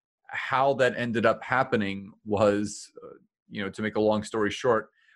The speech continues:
my father, before opening that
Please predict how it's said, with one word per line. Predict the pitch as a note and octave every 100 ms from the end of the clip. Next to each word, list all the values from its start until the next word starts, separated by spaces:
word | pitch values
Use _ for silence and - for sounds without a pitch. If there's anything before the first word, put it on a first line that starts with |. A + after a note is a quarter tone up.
| -
my | A#2
father, | A2 C3+ C3+ C3+ B2+ A#2 A2 G2+ -
before | G2+ - B2+ A#2+ A2 G#2 G2 _ _ -
opening | A#2 A#2+ A2+ G#2+
that | G#2+ G#2 -